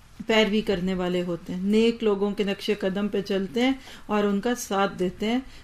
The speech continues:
سورۃ توبہ ون نائنٹین، یا ایھا الذین آمنوا اتقوا اللہ وکونوا مع الصادقین، اے لوگو جو ایمان لائے ہو، اللہ سے ڈرو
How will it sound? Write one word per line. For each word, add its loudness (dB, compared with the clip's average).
سورۃ 2
توبہ 2
ون 0
نائنٹین، 0
یا 2
ایھا 6
الذین 0
آمنوا 2
اتقوا -2
اللہ 0
وکونوا 2
مع 0
الصادقین، -2
اے 0
لوگو 4
جو 2
ایمان 0
لائے 2
ہو، 0
اللہ 0
سے -2
ڈرو 4